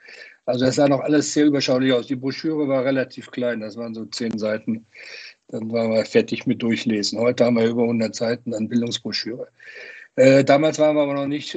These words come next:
fusioniert, ähm, äh, mit, mit unseren Wasserleuten. Das heißt, das kam ja dann dazu. Das heißt, wir sind ja jetzt breit aufgestellt. Wir, ich sage immer, wir machen alles im Wassersektor, nur kein Trinkwasser. Das macht der D V G W.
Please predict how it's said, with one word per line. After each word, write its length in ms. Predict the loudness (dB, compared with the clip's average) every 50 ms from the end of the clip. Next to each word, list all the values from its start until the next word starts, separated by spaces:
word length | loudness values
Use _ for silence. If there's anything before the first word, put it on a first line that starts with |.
| -8 -8
fusioniert, 680 | -8 -8 -6 -6 -4 -4 -2 -2 -2 -2 -4 -4 -6
ähm, 400 | -6 -4 -4 -4 -4 -4 -4 -6
äh, 300 | -6 -4 -4 -4 -4 -4
mit, 360 | -6 -6 -8 -8 -8 -10 -8 -6
mit 180 | -4 -4 -4 -4
unseren 260 | -2 0 0 2 2
Wasserleuten. 720 | 2 2 4 4 4 6 6 2 2 0 0 -2 -2 -2 -4 -6
Das 220 | -8 -8 -4 -2
heißt, 240 | -2 -2 -2 0 -2
das 180 | -2 -2 -2
kam 240 | -2 -2 -2 -2 -2
ja 80 | -4 -4
dann 180 | -6 -6 -8
dazu. 420 | -8 -10 -8 -6 -2 0 0 0 -2 _ -20 -20 -20 -20 -20 -20 -20 -20 -20 _ _ -2
Das 200 | -2 0 2 2
heißt, 160 | 2 4 6
wir 120 | 4 4 4
sind 160 | 4 4 6
ja 80 | 6
jetzt 260 | 6 6 4 2 -2 0
breit 240 | 2 2 2 2
aufgestellt. 800 | 2 0 -2 0 0 -2 -2 -2 0 0 0 0 0 0 0 0
Wir, 160 | -2 -2 -2
ich 140 | -4 -4 -2
sage 180 | 0 2 2 2
immer, 200 | 2 2 0 2
wir 100 | 2 2
machen 200 | 2 2 2 0
alles 580 | 0 0 0 0 -2 -4 -6 -10 -10 -12 -14 -14 -10
im 240 | -8 -8 -6 -4 -4
Wassersektor, 600 | -2 -2 -2 -2 -2 -2 -2 -4 -4 -4 -2 0
nur 160 | 0 0 0
kein 240 | 0 0 0 0 -2
Trinkwasser. 520 | -4 -6 -4 -2 -2 -2 -2 -2 -2 -2
Das 200 | -2 -2 -2 -4
macht 200 | -6 -8 -8 -8
der 80 | -8 -6
D 140 | -6 -6
V 180 | -6 -4 -6 -6
G 120 | -6 -4 -4
W. 180 | -2 -4 -4